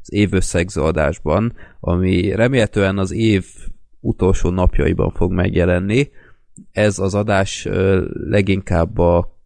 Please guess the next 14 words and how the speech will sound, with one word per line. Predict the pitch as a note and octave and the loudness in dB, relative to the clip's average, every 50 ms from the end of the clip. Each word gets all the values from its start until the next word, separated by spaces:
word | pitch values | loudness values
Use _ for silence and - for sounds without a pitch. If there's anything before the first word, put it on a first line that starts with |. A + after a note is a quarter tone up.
| _ _ | _ _
kis | - - - - | -12 -12 -10 -6
karácsonyi | - F#2 F#2 F2+ - - E2+ E2 E2 | -2 0 0 0 0 -2 -4 -4 0
rovatunknak, | E2+ E2+ E2 E2 E2 - - C2 - - D2 F2 - - - - - - - | 0 2 2 2 0 0 -2 -4 -4 -2 -2 -4 -4 -4 -10 -14 -14 -14 -12
ö, | - - - - - - | -8 -6 -6 -4 -4 -2
van | - A#1 - | -4 -4 -4
szentelve, | - - - A2+ A2+ A#2 - - G#2+ G2 F#2 F#2+ F#2 F2 - - - - - - - _ _ _ - | -4 -2 -2 -2 -2 0 0 0 2 2 2 2 0 -2 -4 -6 -14 -20 -20 -20 -20 _ _ _ -4
de | - E2+ E2+ E2+ F2+ | -2 0 2 2 2
lesz | G2 F#2+ F#2 - - - | 2 0 0 0 -2 -4
két | - - E2+ F2+ - | -4 -4 -4 -4 -2
darab | D2+ C#2+ C2+ C2+ C#2 - | -2 0 0 0 0 0
mozis | E2+ F#2 F2+ E2+ F#2 - - | 0 0 0 0 0 -4 -4
premierről | - - - C2 - D#2 D2+ C#2 C2 - C#2 B1 G1+ | -4 -2 -2 -2 0 0 0 0 0 0 0 0 -2
is | - - | -2 -4
szó. | - - - - - A#2 B2 A2+ | -6 -8 -8 -2 0 2 4 4